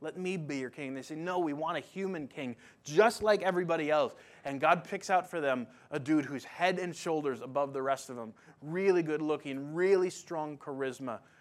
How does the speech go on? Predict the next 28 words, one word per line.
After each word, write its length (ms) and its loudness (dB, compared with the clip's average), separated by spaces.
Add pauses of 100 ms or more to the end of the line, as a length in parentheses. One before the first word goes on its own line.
(160)
could 260 0
lead 580 0
people 560 -2 (300)
just 480 2 (120)
by, 460 2 (460)
um, 460 -8 (340)
his 260 -6
sheer 440 -2
magnetic 680 -2
force. 640 -12 (1300)
And 160 -2
he 60 -2
started 420 2
out 240 4
all 300 8
right, 360 0 (340)
but 180 4
eventually 840 0 (240)
he 140 -8
got 260 0
into 260 -6
this 220 -4
trap 380 -6
of 120 -8
wanting 280 -6
to 60 -6
build 280 -4
his 240 -6